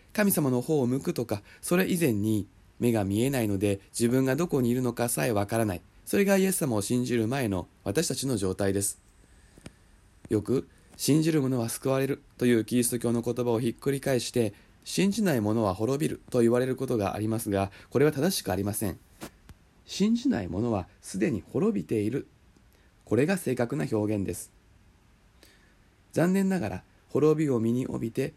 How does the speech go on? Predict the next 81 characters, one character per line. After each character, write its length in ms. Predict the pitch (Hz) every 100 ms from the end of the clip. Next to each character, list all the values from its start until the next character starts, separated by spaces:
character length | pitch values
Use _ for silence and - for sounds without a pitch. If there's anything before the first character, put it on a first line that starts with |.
| -
私 240 | 113 113
た 80 | 107
ち 120 | 110
は 100 | 123
生 80 | 110
ま 100 | 98
れ 80 | 92
て 140 | 92
く 120 | 87
る。 120 | 107 - _ _ _ _ _ _ _ _ _ _ _
そ 120 | -
し 80 | 175
て 100 | 165
そ 100 | 156
の 80 | 170
状 160 | 156 151
態 180 | 147
に 100 | 143
何 180 | 135 151
の 100 | 165
文 200 | 170 170
句 80 | -
も 160 | 101 -
言 160 | 98 98
え 40 |
な 140 | 101
い。 100 | 98 - -
こ 100 | -
れ 80 | -
が 140 | 208
私 240 | 180 160 -
た 80 |
ち 80 | -
の 80 | 104
立 240 | - 135
場 100 | -
で 80 | -
す。 180 | - - _ _ _ _ _ _ _ _ _ _ -
で 100 | 240
も 100 | 233
神 180 | 190 226
様 240 | 185 127
は 220 | 117 123 - _ -
滅 240 | 110 131
び 80 | 127
て 80 | 113
い 80 | 101
る 100 | 98
人 240 | 98 98
間 180 | 95 92
を 80 | 92
生 100 | -
か 160 | - 196
し 100 | -
た 140 | 226
い 60 | 185
と 120 | 117
思 260 | - 110
っ 40 | 101
て 160 | -
く 60 | 98
だ 100 | 95
さ 140 | -
っ 20 | 90
て、 260 | - 85 - _ _ -
イ 60 | 104
エ 60 |
ス 100 | 95
様 160 | 92 98
を 100 | 110
送 180 | - -
っ 40 |
て 120 | -
く 100 | 135
だ 80 | 160
さ 120 | 165
っ 20 |
た 140 | 190 -
の 80 | 185
で 100 | -
す。 160 | -